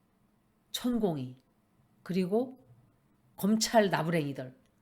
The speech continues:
다 일 아무것도 모르는 것들 다 쫙 갖다 채워놓고 "자, 이제 일해." 나라가 깨박이 나는 거죠. 외교부에서는 나가지 말라 그랬대요. 지금 나가지 말라고.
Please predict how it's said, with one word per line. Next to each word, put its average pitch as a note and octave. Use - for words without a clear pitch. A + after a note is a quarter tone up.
다 E4
일 B3
아무것도 A#3+
모르는 G3+
것들 G3+
다 F3+
쫙 F#3
갖다 A3
채워놓고 G#3+
"자, G3+
이제 F#3
일해." E3
나라가 E3
깨박이 F#3+
나는 C3+
거죠. C3
외교부에서는 F#3
나가지 D#3
말라 D#3+
그랬대요. B2+
지금 D#3+
나가지 C3+
말라고. B2